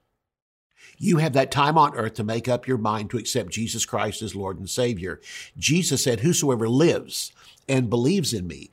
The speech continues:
shall never die." You only have the chance while you are living on this earth to accept Jesus Christ as Lord and Savior. If you do, then yes, you'll go to heaven. When you stand before God in heaven, you're not gonna be able to stand there and say, "Well, my good outweighs my bad."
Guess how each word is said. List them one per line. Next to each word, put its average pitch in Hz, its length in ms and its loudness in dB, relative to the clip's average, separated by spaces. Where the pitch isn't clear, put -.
shall 131 220 0
never 104 240 -2
die." 95 180 -2
You 101 220 -2
only 175 160 2
have 175 200 -2
the 175 60 -2
chance 170 420 -2
while 160 160 4
you 131 160 4
are 117 60 2
living 139 340 2
on 165 160 0
this 170 240 -2
earth 120 260 0
to 120 100 -4
accept - 340 -4
Jesus 127 380 -2
Christ 104 360 -8
as 117 220 0
Lord 101 240 -2
and 92 100 -10
Savior. 147 520 0
If 117 260 0
you 156 200 2
do, 165 360 6
then 113 220 0
yes, 117 240 0
you'll 127 120 4
go 117 140 2
to 117 120 0
heaven. 113 280 -2
When 190 180 4
you 226 120 2
stand 185 320 4
before 160 280 4
God 127 280 4
in 131 80 4
heaven, 110 280 -2
you're 127 140 2
not 185 60 2
gonna 143 140 -2
be 147 80 2
able 123 120 2
to 110 80 -2
stand 135 240 0
there 120 60 0
and 110 60 -4
say, 123 120 -2
"Well, 117 140 0
my 110 160 0
good 127 260 0
outweighs 107 400 -4
my 98 160 -4
bad." 87 320 -6